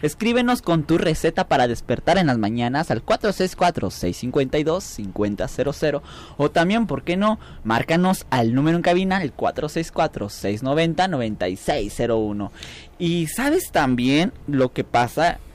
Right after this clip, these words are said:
Compramos, ahora otra anécdota te voy a contar, lo que pasó en la semana. Eh, yo me quedé obsesionado con el café que trajiste, ¿no? El que trajimos,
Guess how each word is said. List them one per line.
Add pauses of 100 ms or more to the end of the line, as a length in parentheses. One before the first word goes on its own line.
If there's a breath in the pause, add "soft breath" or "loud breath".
(300 loud breath)
Compramos,
ahora
otra
anécdota
te
voy
a
contar,
lo
que
pasó
en
la
semana. (800 loud breath)
Eh,
yo
me
quedé
obsesionado
con
el
café
que
trajiste,
¿no?
El
que
trajimos,